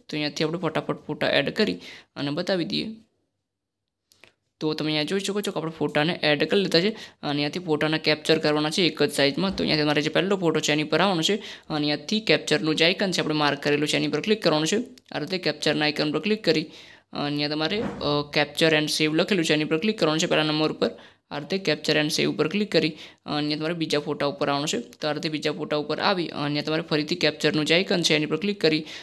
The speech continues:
અને capture and save ઉપર ક્લિક કરવાનું છે અને આ રીતે કેપ્ચર કરી લેવાનું છે. કેપ્ચર કરી અને તમારે જે ત્રીજો ફોટો છે એની ઉપર આવવાનું છે, એની ઉપર આવી અને તમારે capture-ના આઇકન પર ક્લિક કરીને capture and save ઉપર ક્લિક કરી અને આ રીતે ત્રીજા ફોટાને પણ કેપ્ચર કરી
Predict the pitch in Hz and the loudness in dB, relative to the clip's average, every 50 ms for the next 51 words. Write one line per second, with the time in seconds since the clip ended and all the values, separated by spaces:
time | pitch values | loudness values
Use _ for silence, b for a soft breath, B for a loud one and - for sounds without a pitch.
0 | B B _ - 147 147 143 147 147 143 - - 151 147 147 151 156 - 151 151 | B B _ -6 -6 -4 -2 -2 -2 0 0 0 0 0 0 0 -2 0 0 0
1 | 143 147 147 147 151 190 190 208 202 - 170 151 151 151 156 - 190 175 156 151 | 0 0 -2 -2 -2 -2 -4 -4 0 2 2 4 4 2 0 0 0 0 0 0
2 | 151 - - - 160 147 - - 151 143 143 147 139 139 139 143 160 175 - - | 0 -2 -2 0 -2 -2 0 -2 -2 -2 0 -2 -2 0 -2 -2 -2 -2 -4 -2
3 | - 147 147 - - 151 - 180 208 214 202 180 196 B B B B B _ - | -2 -2 -2 0 -2 -2 0 2 2 2 2 0 -4 B B B B B _ -8
4 | 160 156 147 151 151 147 160 156 156 175 202 226 - - - - 160 - 196 190 | -6 -4 -4 -4 -4 -4 -4 -4 -4 -4 -6 -8 -10 -8 -4 -4 -4 -4 -2 0
5 | 202 185 180 165 160 156 156 160 - 175 165 180 175 175 - 170 151 147 147 147 | 0 0 0 0 -2 -2 -2 -2 0 0 0 0 -2 0 2 2 4 4 2 0
6 | 151 - 214 226 - - - - - 151 147 147 147 147 - 151 - - - 196 | 0 0 0 -2 -2 -6 -8 -4 0 2 2 2 0 0 -2 -2 0 2 0 0
7 | 190 170 160 151 151 156 156 151 - 151 151 165 165 - 156 151 - - 147 147 | 0 0 -4 -2 0 0 0 0 0 -2 -2 -2 0 0 -2 0 0 0 0 2
8 | 147 143 143 - 156 151 147 156 156 196 202 202 - 160 156 151 156 156 151 143 | 2 0 0 0 -2 0 0 0 0 0 0 2 2 0 0 0 0 0 0 0
9 | 143 - 147 147 147 147 143 - 151 147 143 147 147 151 - 196 202 202 - 160 | 0 2 2 2 2 2 2 0 0 0 2 0 0 0 2 0 -2 0 0 0
10 | 151 143 135 143 143 139 139 - 175 170 165 - 151 143 147 151 143 151 147 147 | 2 2 2 2 0 0 -2 -4 -2 -2 0 0 0 0 0 0 -2 0 -2 -2
11 | 143 147 147 147 147 143 147 - - 147 151 143 - 190 180 175 | -2 -4 -2 -2 -2 -2 -2 0 0 0 0 2 0 0 0 0